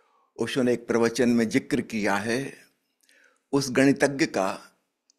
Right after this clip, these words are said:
जिसने औसत का सिद्धांत खोजा था, the principle of average। बड़ी खुशी से भरा हुआ, जब कोई व्यक्ति कोई नई चीज का आविष्कार करता है तो उसकी उमंग, उत्साह आसमान छूती है।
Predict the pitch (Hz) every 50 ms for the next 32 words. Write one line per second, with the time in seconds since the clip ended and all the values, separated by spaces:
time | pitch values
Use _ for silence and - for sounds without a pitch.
0 | _ - 110 135 139 - - 127 117 117 110 - - 120 135 139 - - 165 -
1 | - - 170 160 160 - 135 101 - - - 107 101 113 104 - - - _ -
2 | 104 107 82 80 76 - - - 123 117 143 - - _ _ _ _ _ _ _
3 | _ _ _ _ _ _ _ _ _ _ _ _ - - _ _ - 120 - -
4 | 151 160 156 - - - 139 120 107 92 95 98 - - - - 113 101 90 92
5 | - 98 101 104 90 - - - - - - - - _ _ _ _ _ _ _
6 | _ _ _ _ _ _ _ - 127 190 196 196 190 175 175 - - - 160 151
7 | - 147 139 135 - - 131 98 90 - - - 123 120 120 110 104 117 117 95
8 | 101 101 - - - _ _ _ _ - 135 131 - - 147 143 135 139 135 139
9 | - - 143 - 123 131 135 135 143 139 135 - 131 123 - - - 113 117 120
10 | 131 - - - 117 107 101 - - - 117 117 117 - 107 107 107 104 - 123
11 | 127 - - - 135 107 - 123 135 131 127 127 123 - - 107 - - - -
12 | 113 110 107 107 110 - 101 113 110 - - 120 113 117 120 113 - - 120 120
13 | - - - 113 120 127 131